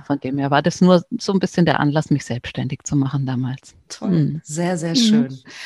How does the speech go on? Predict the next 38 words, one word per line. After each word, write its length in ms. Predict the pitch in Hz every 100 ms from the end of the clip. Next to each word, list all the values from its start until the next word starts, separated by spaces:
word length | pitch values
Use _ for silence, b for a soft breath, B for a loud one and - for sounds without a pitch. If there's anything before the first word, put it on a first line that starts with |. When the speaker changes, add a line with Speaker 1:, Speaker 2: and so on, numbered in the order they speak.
| B -
Speaker 2:
Und, 200 | 170 139
äh, 340 | 147 135 147
wirklich 320 | 180 170 143
wundervoll 580 | 170 220 160 - 165 156
auch, 340 | - 151 147 143
weil, 360 | 143 147 147
äh, 220 | 90 147
das, 340 | 151 151 - -
also 220 | 185 185
auch 100 | 196
das, 220 | 202 190
dass 180 | - 175
der 440 | 180 170 160 -
Arzt 380 | - 165 208 -
halt 160 | 170 -
auch 100 | -
gesagt 220 | 160 165
hat, 120 | 151
hey, 340 | 180 175 139 - _ -
das, 180 | 147 -
das 220 | 147 143
wird 120 | 165 -
gebraucht, 640 | 139 - 185 117 - -
ne? 200 | 156 285 -
Speaker 1:
Ja. 200 | 220 180 B B
Speaker 2:
Weil 120 | 185
ich 100 | 185
immer 160 | 160 233
Speaker 1:
Mhm. 60 | 220
Speaker 2:
noch 120 | 202
an, 320 | 175 185 165
bei 100 | 175
dem 120 | 175
einen 300 | - - 180
oder 180 | 175 -
anderen 300 | 190 175 175
denke, 340 | 170 180 185
so, 380 | 156 160 160 170